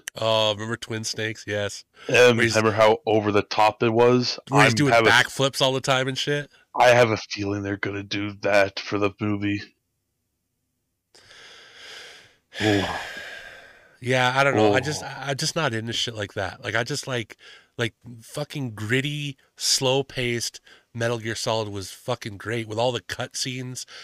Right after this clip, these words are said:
Speaker 2: of just people talking. Some of the best shit in that are people literally just standing around talking in a military action thriller. <laughs> You know?
Speaker 1: Mm-hmm.
Speaker 2: Or was it
Speaker 1: I
Speaker 2: not
Speaker 1: think
Speaker 2: mili-,
Speaker 1: one
Speaker 2: uh, was it espionage, military espionage simulator,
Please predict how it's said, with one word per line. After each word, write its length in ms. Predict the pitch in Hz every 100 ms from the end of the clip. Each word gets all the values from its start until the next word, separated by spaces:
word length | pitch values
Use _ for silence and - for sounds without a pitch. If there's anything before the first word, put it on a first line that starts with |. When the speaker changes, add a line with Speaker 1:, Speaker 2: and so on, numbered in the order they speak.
| -
Speaker 2:
of 120 | -
just 180 | 113 -
people 240 | - 143 123
talking. 540 | - 135 139 95 117 _ _ _ _
Some 200 | - 151
of 60 | 160
the 80 | 131
best 460 | - 139 151 -
shit 440 | - - - 156 -
in 160 | 117
that 240 | 107 104 107 - - -
are 140 | 127
people 340 | 117 147 139 127
literally 260 | 131 131
just 160 | 117 120
standing 360 | - 120 127 120
around 240 | 117 110
talking 480 | - 120 117 - _ _ _ -
in 120 | 113
a 40 | 107
military 580 | 107 127 127 127 120 113
action 300 | 117 - 101
thriller. 340 | - 104 - -
<laughs> 60 | -
You 60 | - - -
know? 60 |
Speaker 1:
Mm-hmm. 760 | 107 107 98 _ _ - - -
Speaker 2:
Or 60 | 135
was 180 | 156 131
it 80 | 143
Speaker 1:
I 40 |
Speaker 2:
not 80 | 147
Speaker 1:
think 100 | 165
Speaker 2:
mili-, 80 | 143
Speaker 1:
one 80 | 135
Speaker 2:
uh, 180 | 135 127 - 151
was 160 | 156
it 100 | 143 -
espionage, 500 | 147 - 135 123 117
military 680 | 147 165 - 160 156 147 135
espionage 920 | 143 - 143 135 135 135 120 110 - _ _ _ _ _ _ _ _ _ _
simulator, 920 | - - 139 143 147 147 151 147 165